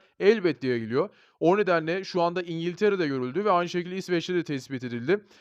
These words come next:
E, bu virüs, bu varyant eğer yayılmaya devam ederse bu şekilde önümüzdeki aylarda yeni bir dalgaya elbette yol açacaktır diyor uzmanlar. Çünkü bu varyant aşılara karşı etkisiz. Yani bu da ne anlama geliyor? Bundan önce aşı yokken nasıldık?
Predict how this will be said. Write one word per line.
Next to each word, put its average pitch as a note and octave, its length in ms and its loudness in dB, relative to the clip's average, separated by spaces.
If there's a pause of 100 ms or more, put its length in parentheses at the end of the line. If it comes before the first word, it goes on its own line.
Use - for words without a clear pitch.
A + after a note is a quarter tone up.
(180)
E, B2 360 0
bu G3 340 4
virüs, D#3 320 2
bu F#3 180 4
varyant D3 440 4
eğer D3+ 220 4
yayılmaya D3+ 640 0
devam B2+ 320 0
ederse E3 500 0 (100)
bu D3 80 -10
şekilde C3+ 520 -6 (300)
önümüzdeki A3 640 2
aylarda D3+ 680 4
yeni F#3 380 -6
bir D#3+ 240 -4
dalgaya F3 520 2
elbette G3+ 480 0
yol F#3 120 6
açacaktır C#3+ 600 0
diyor G#3 180 4
uzmanlar. C3+ 600 -2
Çünkü G3+ 360 0 (360)
bu A3+ 180 2
varyant A3 360 6
aşılara G#3 320 0
karşı G3 300 2
etkisiz. - 600 -6
Yani E3+ 320 2
bu F3 80 -4
da F#3 60 2
ne G3 80 -2
anlama F#3+ 280 2
geliyor? C#3 420 2
Bundan F3 280 -2
önce F3+ 260 -2
aşı E3+ 360 -2
yokken G3+ 560 2
nasıldık? F3+ 560 -6